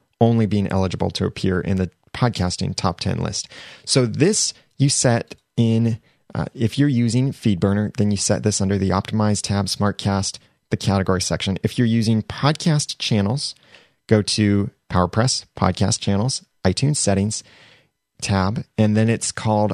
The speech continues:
iTunes Category. And then if you click the More button, it gives you two more options. So you can appear in three categories if you're using PowerPress. Same thing for if you're using category podcasting. PowerPress, category podcasting,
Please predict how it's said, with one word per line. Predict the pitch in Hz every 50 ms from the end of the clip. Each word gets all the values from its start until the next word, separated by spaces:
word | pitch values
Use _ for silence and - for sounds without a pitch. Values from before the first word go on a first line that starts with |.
| - _ -
iTunes | 117 123 131 - - 175 170 147 -
Category. | - - 110 110 104 101 95 104 101 101 104 -
And | - 110 117
then | 123
if | 123 - -
you | 120 110
click | - - 117 - -
the | 120
More | 98 98 107 135 165 170 156 151 135
button, | - 107 98 - 107 104 104 -
it | - 110 -
gives | 117 110 104 98
you | 101 101
two | - - - - 131 123
more | 113 110 107 101 - 98
options. | 98 95 - - 92 87 85
So | - -
you | 101 98
can | - - 95
appear | 90 - - 101 101 101 98
in | - - 110 104 98 95 85 - - _
three | - - 127 147 147 143
categories | 135 - - 104 98 - - 85 80 - - - - - - - - - _ -
if | - 107 - - 107
you're | 104
using | 101 95 101 98 95 85 95 95 95 92 90 - -
PowerPress. | - - 92 92 87 82 - 87 - 92 - - - _ _ _ _ _ _ - - - _ _ _ _ -
Same | - - 190 190 202
thing | - - 170 143 139 143 143
for | - - - 120 120 117
if | - 110 - -
you're | 117
using | 110 104 107 104 104 110 113
category | - - 135 139 139 123 - 104 95 90
podcasting. | - - 101 92 87 - - 85 85 90 - - 78 71 - _ _ _ _ - _ _ _ _ _ _ _ _ _ -
PowerPress, | - - 98 90 90 - - 117 143 - - - - -
category | - 92 90 87 - 101 104 110
podcasting, | - - 117 110 104 - 117 117 117 - - 139 -